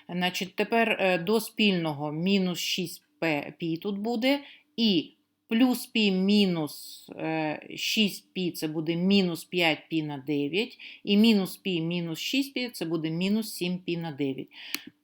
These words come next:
Так, дивимось. Мінус п'ять пі на дев'ять. Цей корінь у нас уже не підходить, бо він менший за мінус пі на два.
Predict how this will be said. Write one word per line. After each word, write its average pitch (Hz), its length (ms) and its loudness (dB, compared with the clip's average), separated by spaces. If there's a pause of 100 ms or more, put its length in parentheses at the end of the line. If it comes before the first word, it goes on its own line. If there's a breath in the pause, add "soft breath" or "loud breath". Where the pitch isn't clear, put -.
(120)
Так, 165 280 6 (280)
дивимось. 170 560 2
Мінус 220 300 2
п'ять 233 380 0
пі 196 120 0
на 180 160 0
дев'ять. 160 580 0
Цей 190 240 0
корінь 165 440 -2
у 160 60 -6
нас 170 380 -4
уже 165 160 -6
не 175 80 -4
підходить, 165 540 -4
бо 170 180 -2
він 180 200 0
менший 170 480 2
за 165 180 -2
мінус 160 480 -4
пі 165 140 -6
на 156 200 -6
два. 143 540 -2